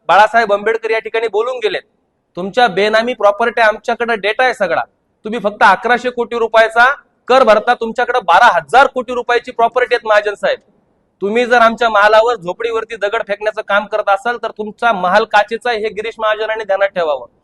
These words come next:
आणि म्हणून डॉक्टर बाबासाहेब आंबेडकरांचं नाव न घेणं ही अक्षम्य चुकी आहे, तुम्ही दिलगिरी व्यक्त करू नका. आणि, अ, बुडत्याचे पाय डोहाकडं असं म्हणतात, दिलगिरी काय व्यक्त केली महाजन साहेबांनी?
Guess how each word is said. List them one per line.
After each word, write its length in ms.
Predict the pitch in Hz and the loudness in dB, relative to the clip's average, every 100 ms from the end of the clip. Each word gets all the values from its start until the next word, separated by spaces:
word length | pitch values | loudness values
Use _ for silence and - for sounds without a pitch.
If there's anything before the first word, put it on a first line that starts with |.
| _ _ - | _ _ -4
आणि 180 | 165 208 | -2 2
म्हणून 280 | 214 240 - _ _ _ _ _ | 2 2 -2 _ _ _ _ _
डॉक्टर 240 | 160 180 220 | -2 -2 0
बाबासाहेब 440 | 196 214 214 220 | 2 2 0 -2
आंबेडकरांचं 560 | 214 214 - 214 214 220 175 | -2 -4 -4 -4 -4 -6 0
नाव 220 | 214 233 | 0 0
न 60 | 226 | -4
घेणं 200 | 196 208 | -6 -6
ही 200 | 214 208 | -4 -2
अक्षम्य 380 | 196 - 226 214 | -2 -2 -6 -6
चुकी 340 | - 208 247 | -10 -12 0
आहे, 220 | 226 214 240 _ _ _ | 2 2 0 _ _ _
तुम्ही 160 | 220 220 | -10 -8
दिलगिरी 400 | 170 220 240 262 | -6 -4 -2 0
व्यक्त 220 | 247 - | 0 0
करू 220 | 226 214 | -2 0
नका. 240 | 202 175 120 - _ _ _ _ _ _ | -2 -2 -6 -10 _ _ _ _ _ _
आणि, 300 | 156 220 269 277 - _ _ _ _ _ _ _ _ _ _ _ _ _ 165 156 147 | -2 0 0 -4 -14 _ _ _ _ _ _ _ _ _ _ _ _ _ -20 -8 -2
अ, 200 | 143 135 139 - | 0 -2 -4 -14
बुडत्याचे 420 | 143 214 - 247 262 | -6 -2 0 2 2
पाय 280 | 240 254 | 2 2
डोहाकडं 540 | 247 214 226 240 226 156 170 | 4 4 4 4 2 2 0
असं 140 | 214 | 0
म्हणतात, 340 | 208 220 220 170 - 151 | 0 2 2 2 0 _
दिलगिरी 340 | 214 240 269 | -8 -6 -4
काय 180 | 269 269 | 2 2
व्यक्त 220 | 254 - | 2 -2
केली 260 | 240 220 214 | -6 -4 -2
महाजन 280 | 196 180 170 | -2 -2 -6
साहेबांनी? 480 | 165 147 131 120 | -6 -8 -8 -14